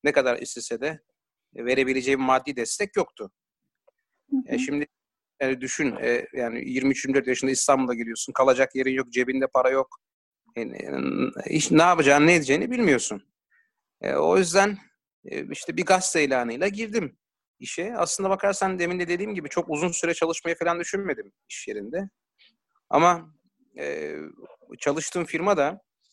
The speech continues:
Speaker 1: e, Migros'a girmiştim ben. O zaman Koç Holding'e bağlıydı. Onlar da benim bu, e, müzisyen kimliğime değer verdiler. Şaşırtıcı bir şey Türkiye için ama hani, e, en
Speaker 2: Hı.
Speaker 1: kurumsal firmalarda bile genelde müzik ve sanat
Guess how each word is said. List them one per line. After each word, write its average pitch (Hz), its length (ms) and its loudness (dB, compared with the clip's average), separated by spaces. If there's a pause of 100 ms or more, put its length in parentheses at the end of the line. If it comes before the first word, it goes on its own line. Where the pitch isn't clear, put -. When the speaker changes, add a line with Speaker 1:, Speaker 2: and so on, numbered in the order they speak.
(240)
Speaker 1:
e, 123 80 -8
Migros'a 156 440 0
girmiştim 110 480 -10
ben. 185 100 -10
O 156 60 -4
zaman 127 220 0
Koç - 240 0
Holding'e 107 360 0
bağlıydı. 110 540 -6
Onlar 160 440 4
da 175 300 4 (400)
benim 156 300 -2
bu, 165 380 0
e, 135 200 -4
müzisyen 143 500 -2
kimliğime 156 520 -8
değer 160 300 6
verdiler. 120 580 -2 (120)
Şaşırtıcı 143 540 -8
bir 135 40 -12
şey 117 200 -12
Türkiye 113 340 -12
için - 200 -6
ama 165 160 -2
hani, 131 260 -2 (520)
e, - 60 -8
en 139 180 2
Speaker 2:
Hı. 123 40 0
Speaker 1:
kurumsal 131 400 2
firmalarda 127 600 -2
bile 117 160 -6
genelde 127 320 -2
müzik 123 340 -4
ve 127 40 -4
sanat 131 300 -2